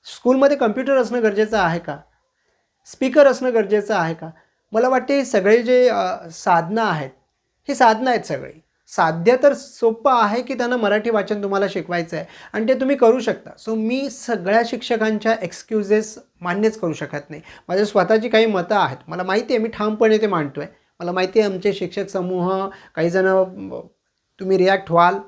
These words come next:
होणं गरजेचं पण आहे, कारण तुमच्या मताचा सुद्धा मी आदर करतो. ही माझी वैयक्तिक मतं आहेत, पण जे मला वाटतं आहे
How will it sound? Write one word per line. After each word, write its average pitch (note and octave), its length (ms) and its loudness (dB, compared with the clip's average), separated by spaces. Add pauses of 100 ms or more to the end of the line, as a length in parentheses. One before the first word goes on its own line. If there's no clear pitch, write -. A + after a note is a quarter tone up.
(520)
होणं G3+ 240 0
गरजेचं F#3+ 380 2
पण F#3+ 180 0
आहे, D3+ 220 -4 (260)
कारण F#3+ 200 -2
तुमच्या F3 240 0
मताचा G3 400 0
सुद्धा F#3 280 0
मी G3 180 -2
आदर F3 280 -2
करतो. E3 280 -8
ही G3+ 60 0
माझी F#3+ 360 2
वैयक्तिक G3 520 0
मतं E3+ 260 -2
आहेत, D#3+ 240 -2 (300)
पण G3 120 -2
जे A3 100 6
मला G3+ 280 2
वाटतं E3+ 360 0
आहे A2+ 100 -8